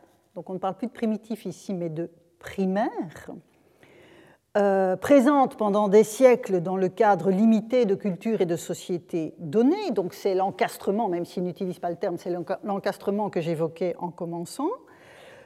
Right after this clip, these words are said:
Donc à ces religions dites primaires s'opposent des religions secondaires, qui sont les religions du livre,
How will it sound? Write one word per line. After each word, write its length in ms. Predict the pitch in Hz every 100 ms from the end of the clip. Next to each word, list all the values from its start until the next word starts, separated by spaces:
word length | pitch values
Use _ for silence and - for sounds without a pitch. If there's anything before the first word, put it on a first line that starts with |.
| - -
Donc 200 | 214 247
à 100 | 254
ces 220 | - 311
religions 640 | 247 247 220 214 196 170
dites 300 | 165 160 -
primaires 500 | - 240 262 370 494
s'opposent 800 | - 262 254 285 277 254 175 - 185
des 280 | 175 202 196
religions 600 | 202 196 175 180 175 -
secondaires, 1160 | - - - 185 180 233 269 392 415 233 - -
qui 100 | 226
sont 300 | - 254 226
les 100 | 180
religions 480 | 196 185 180 175 170
du 140 | 156
livre, 640 | 160 240 349 196 151 160